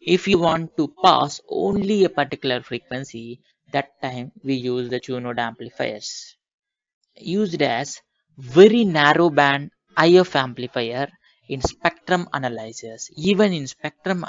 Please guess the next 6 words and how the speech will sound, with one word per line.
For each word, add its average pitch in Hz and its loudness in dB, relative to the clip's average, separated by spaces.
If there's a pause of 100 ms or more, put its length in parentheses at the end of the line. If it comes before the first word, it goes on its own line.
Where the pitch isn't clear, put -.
analyzers, 127 -2 (420)
these 143 0 (400)
tuned 143 -2
amplifiers 131 0
are 120 -2
used 135 0